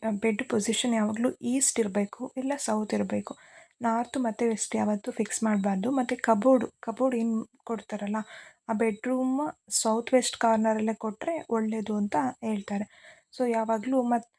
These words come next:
ಆ, ಏನು ಕಬೋರ್ಡನ್ನ ಸೌತ್ ವೆಸ್ಟಲ್ಲೇ ಡೈರೆಕ್ಷನಲ್ಲಿ, ಸೌತ್ ವೆಸ್ಟ್ ಮೂಲೆಯಲ್ಲಿ ಕೊಡ್ಬೇಕು. ಮತ್ತೆ ಬೆಡ್‌ರೂಮಲ್ಲಿ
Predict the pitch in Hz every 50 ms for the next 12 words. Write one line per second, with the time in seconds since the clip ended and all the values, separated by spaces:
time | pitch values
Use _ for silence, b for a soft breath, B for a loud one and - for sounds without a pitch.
0 | _ _ _ _ _ _ 233 233 226 220 220 214 214 214 208 214 220 262 320 311
1 | - 240 208 208 233 226 226 226 226 294 320 - 247 226 220 226 226 226 208 -
2 | - - 214 214 262 320 302 254 - - - _ _ _ 214 226 214 220 202 -
3 | - 220 220 208 208 - - - 226 220 220 - 233 214 - 220 220 226 214 214
4 | 220 262 359 - - - 202 190 - 202 - - - _ _ _ 254 254 254 -
5 | 254 226 240 254 226 214 233 214 - - 285 277 262 254 233 208 196 196 226 269
6 | -